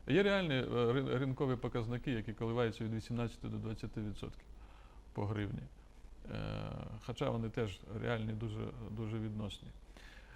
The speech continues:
Для того, щоб ми говорили всерйоз про іпотеку, треба подумати про довгостроковий ресурс. Для того, щоб говорити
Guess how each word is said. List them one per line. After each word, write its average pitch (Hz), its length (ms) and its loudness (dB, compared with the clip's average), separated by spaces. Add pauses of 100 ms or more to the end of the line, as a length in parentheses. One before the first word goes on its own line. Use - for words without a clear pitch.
(160)
Для 131 180 6
того, 196 240 6
щоб 160 320 4
ми 185 100 6
говорили 160 420 6
всерйоз 147 360 4
про 127 160 0
іпотеку, 131 420 0
треба 135 220 2
подумати 127 500 0
про 120 160 0
довгостроковий 120 680 0
ресурс. 113 420 -4 (560)
Для - 80 -4
того, 160 160 6
щоб 156 140 0
говорити 151 500 4